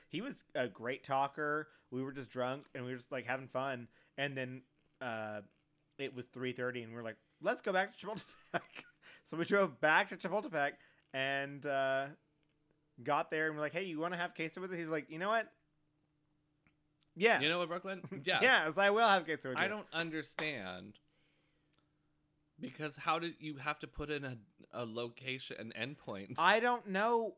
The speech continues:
Speaker 1: I guess he just, like, kept on, like, making turns. I, I don't know.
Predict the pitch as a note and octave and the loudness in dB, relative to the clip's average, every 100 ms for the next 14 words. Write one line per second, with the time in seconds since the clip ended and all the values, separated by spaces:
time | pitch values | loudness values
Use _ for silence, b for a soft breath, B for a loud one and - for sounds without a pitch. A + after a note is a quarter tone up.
0 | - D#3+ F3+ G#3 G#3+ A3+ G#3+ A3 G3 F#3+ | 0 2 4 2 -2 -4 -4 -4 -2 -2
1 | F#3+ F3+ F3 C#3+ D3 D#3+ E3 C3 C3 E3+ | -2 -2 -2 -2 -6 -6 -10 -8 -6 -6
2 | A#2 D2+ C2 - - - D3 D3+ - C3+ | -8 -14 -20 -20 -20 -2 0 0 0 -4
3 | C3+ C3 C3 | -4 -6 -6